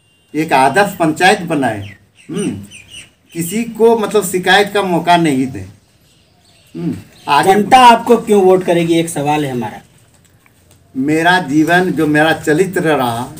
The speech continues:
Speaker 1: मेरा जो कार्य रहा समाज में, इसके चलते लोग बहुत खुश हैं। हम जितना नहीं सोच रहे थे कि आजकल का जो, जो बिगड़ता हुआ माहौल में,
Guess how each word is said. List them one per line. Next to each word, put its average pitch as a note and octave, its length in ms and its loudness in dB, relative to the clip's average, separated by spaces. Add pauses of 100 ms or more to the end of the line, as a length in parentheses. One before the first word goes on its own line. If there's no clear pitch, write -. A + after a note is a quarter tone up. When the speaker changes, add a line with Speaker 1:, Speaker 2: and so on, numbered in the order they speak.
(220)
Speaker 1:
मेरा D#3 340 0
जो D#3+ 140 -6 (120)
कार्य D#3+ 320 2
रहा D3 240 2
समाज C3+ 460 0
में, A2 260 -4 (3000)
इसके F3 340 -4
चलते F3 340 -2
लोग D3+ 260 -2
बहुत B2+ 300 -6
खुश B2+ 340 -10
हैं। D3 120 -8 (840)
हम C#3 120 -6
जितना D#3 380 -2
नहीं D#3 260 0
सोच F3 320 -6
रहे D3 340 2
थे C#3+ 200 0 (440)
कि D3 60 0
आजकल E3 400 4
का F3 140 -4
जो, D#3 160 -4
जो D#3+ 120 -2
बिगड़ता C3+ 640 -2
हुआ D3+ 260 2
माहौल C#3+ 400 0
में, A#2+ 180 -2